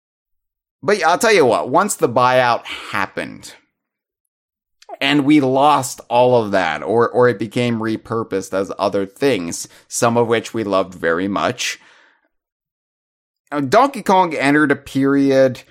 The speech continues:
and I see, I see Gibbon is in a live stream, and she might disagree with me, but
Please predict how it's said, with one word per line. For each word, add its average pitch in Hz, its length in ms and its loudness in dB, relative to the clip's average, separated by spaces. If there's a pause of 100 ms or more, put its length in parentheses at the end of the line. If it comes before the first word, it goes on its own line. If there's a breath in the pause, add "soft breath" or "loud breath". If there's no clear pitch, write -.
(280 soft breath)
and 135 100 -2
I - 20 2
see, 160 240 0
I 127 60 4
see 151 220 2
Gibbon 123 520 4
is 110 160 -4
in 120 120 -2
a 110 80 -2
live 113 300 2
stream, 107 280 -6
and 98 80 -6
she 123 140 -4
might 107 240 0
disagree 110 480 -4
with 131 160 -2
me, 104 140 -2
but 104 220 -2